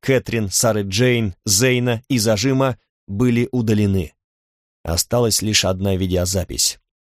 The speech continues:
сделанная после моего ухода из квартиры. В воскресенье, пятнадцатого ноября,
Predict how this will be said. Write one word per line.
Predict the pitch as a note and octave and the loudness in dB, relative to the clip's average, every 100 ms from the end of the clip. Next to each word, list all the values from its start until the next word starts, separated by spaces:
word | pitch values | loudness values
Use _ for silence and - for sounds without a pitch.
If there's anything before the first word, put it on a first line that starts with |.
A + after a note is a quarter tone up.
| - | -4
сделанная | F#2 A2+ A2 G#2 G#2 G#2 | 0 2 2 2 0 0
после | G2 A#2 G#2 - F2 | -2 -2 -2 -2 -4
моего | F2 F2 F2 | -4 -2 -2
ухода | E2 G#2 F#2+ | -2 -4 -2
из | F2+ - | -2 -2
квартиры. | F#2 F2+ - D#2+ - _ _ _ - | -4 -6 -8 -12 -12 _ _ _ -2
В | A#2 | 2
воскресенье, | A#2+ - G2 - A#2 G#2 D#2 B1+ _ - | 2 0 -2 0 0 0 -4 -10 _ -2
пятнадцатого | B2+ - G#2 G2+ G2 G2+ F#2+ - | -2 0 0 0 -2 0 0 2
ноября, | B2 G2 F#2+ F#2 D#2 - | 2 2 0 -2 -4 -6